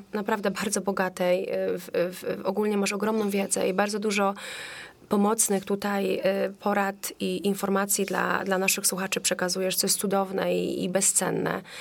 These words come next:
Ale wiesz co, uderza mnie to, ile jest nawrotów. Tak jak te, przechodzi się przez sześć etapów zmiany. Na pewno się uczyłeś tego, prawda? Transteoretyczny model zmiany.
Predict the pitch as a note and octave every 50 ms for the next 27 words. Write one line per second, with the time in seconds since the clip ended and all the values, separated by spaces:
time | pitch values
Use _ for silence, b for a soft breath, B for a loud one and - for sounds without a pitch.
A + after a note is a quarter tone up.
0 | B B B B B B B - G#3 G#3 G3+ G3+ G#3+ - - - A#3+ A#3 A#3 A3+
1 | - - - A3 G#3 G#3+ A#3 B3+ C#4+ C#4 C4+ B3+ A#3 A3 A3 - G#3 G3 G3 G3+
2 | A3 A#3+ - - _ _ _ _ _ _ _ G#3+ A#3 B3+ B3+ B3 A#3 G#3+ G#3+ G#3+
3 | - - A3 G#3 G3+ G#3 G#3+ G3+ G3+ - - G3+ - - - - - _ _ _
4 | - - - G#3+ A3 A3 A3 - G#3 G3+ - - - - G#3+ A3+ G3+ G3+ - -
5 | - - F#3+ - G#3+ G#3 - - - G3+ G3 G#3 G3 F#3+ G3 G3 G3 F#3+ F#3+ F#3
6 | F#3 - - G#2 - G3+ G2 - F#2+ - - - F#3+ F#3 - - F#3 - F3+ F3+
7 | - G3 F#3+ G3+ G#3 G3+ - - G3+ G3+ G3 - G#3 G3+ G3+ G3 G3 G3 - -
8 | G3 G3 F#3 F#3 F#3 F#3+ F#3 F#3+ F#3 - G3+ G3 F#3 F#3 G3 F#3 F3+ F#3+